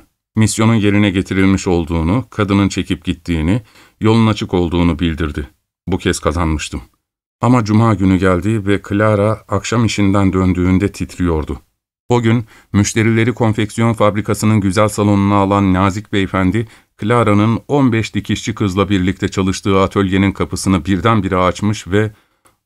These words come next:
"Aranızda Şato Sokağı beş numarada oturan var mı?"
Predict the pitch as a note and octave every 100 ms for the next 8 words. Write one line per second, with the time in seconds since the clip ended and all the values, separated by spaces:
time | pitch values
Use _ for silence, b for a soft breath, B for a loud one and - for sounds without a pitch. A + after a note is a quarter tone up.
0 | - A2+ C3 C3+ B2 C#3+ - D#3 D3+ A#2
1 | A2 G2 G#2+ F#2+ A#2+ C3 A#2 A2 G#2+ G#2
2 | G2+ G2+ G#2 G2+ G2 C#3+ A#2 G2+